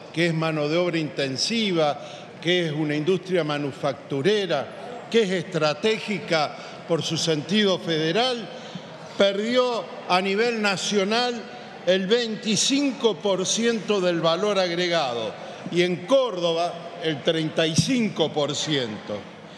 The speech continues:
En el país se perdieron trece mil ciento once puestos de trabajo registrados privados,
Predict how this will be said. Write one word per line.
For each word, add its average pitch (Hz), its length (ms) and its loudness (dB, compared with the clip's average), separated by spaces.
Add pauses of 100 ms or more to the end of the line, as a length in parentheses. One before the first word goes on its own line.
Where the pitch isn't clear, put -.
(360)
En 202 140 2
el 208 160 0
país 247 320 2
se 240 160 0
perdieron 233 640 0
trece 196 400 0
mil 247 340 0
ciento 233 580 0
once 220 440 2
puestos 220 480 0
de 196 100 0
trabajo 196 540 0
registrados 202 840 0
privados, 143 520 0